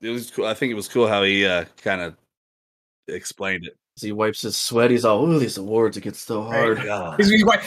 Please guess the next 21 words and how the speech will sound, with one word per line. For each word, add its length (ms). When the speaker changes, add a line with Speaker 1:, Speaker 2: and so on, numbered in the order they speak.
Speaker 3:
he 60
starts 200
wiping 200
his 120
sweat 160
with 100
the 80
awards, 300
like. 360
Speaker 2:
Yeah, 140
with 180
the 80
<laughs> 40
award. 160
Speaker 1:
Well, 140
that's 240
all 180
for 160
us, 160
folks. 480
Um, 720